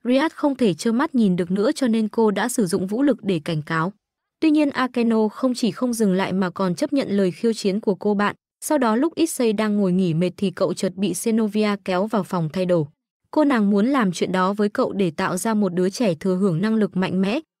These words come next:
nhưng cậu chưa kịp hiểu chuyện gì đang diễn ra thì bất ngờ bị cả hội chị em bắt quả tang. Sau khi trở về học viện thì Sir Jack và Gray chợt xuất hiện khiến mọi người rất ngạc nhiên.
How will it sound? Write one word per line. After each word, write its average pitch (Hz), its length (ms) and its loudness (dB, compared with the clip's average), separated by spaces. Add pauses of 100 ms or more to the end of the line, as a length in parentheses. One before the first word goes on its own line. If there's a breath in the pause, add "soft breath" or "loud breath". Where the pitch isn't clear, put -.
(180)
nhưng 302 180 4
cậu 214 200 2
chưa 277 180 0
kịp 233 220 0
hiểu 190 200 2
chuyện 185 200 -2
gì 185 220 0
đang 214 180 -2
diễn 208 200 0
ra 240 160 0
thì 208 180 -2
bất 226 200 -2
ngờ 214 200 2
bị 175 220 -2
cả 190 100 -2
hội 170 220 -2
chị - 180 -8
em 202 260 0
bắt 285 180 -4
quả 196 140 -2
tang. 185 260 0 (520)
Sau 320 200 0
khi 320 160 2
trở 226 180 0
về 190 140 0
học 190 200 -4
viện 214 180 0
thì 196 160 0
Sir 226 300 -2
Jack 294 100 2 (120)
và 190 180 0
Gray 202 320 0
chợt 202 160 -2
xuất 311 220 -6
hiện 277 200 0
khiến 196 240 -2
mọi 233 200 -2
người 196 180 0
rất 285 180 -2
ngạc 233 240 -2
nhiên. 240 220 2